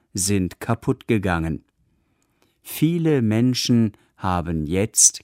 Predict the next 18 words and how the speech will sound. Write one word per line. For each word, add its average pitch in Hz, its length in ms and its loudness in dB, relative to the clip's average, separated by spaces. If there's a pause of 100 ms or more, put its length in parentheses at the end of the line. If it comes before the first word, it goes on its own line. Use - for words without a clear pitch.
keine 101 680 0
Wohnung 104 540 2
mehr. 82 380 -4 (1120)
Eine 139 500 2
Familie 107 1000 2 (140)
aus 98 460 -2
Ischia 107 800 -2 (400)
hat - 360 -4
Glück 117 400 0 (180)
im 127 240 2
Unglück 101 840 2 (120)
gehabt. 78 640 -4 (680)
Die 104 340 -2
Eltern 120 800 0
konnten 117 760 2
bei 92 200 0
dem 87 340 -2
Beben 107 640 2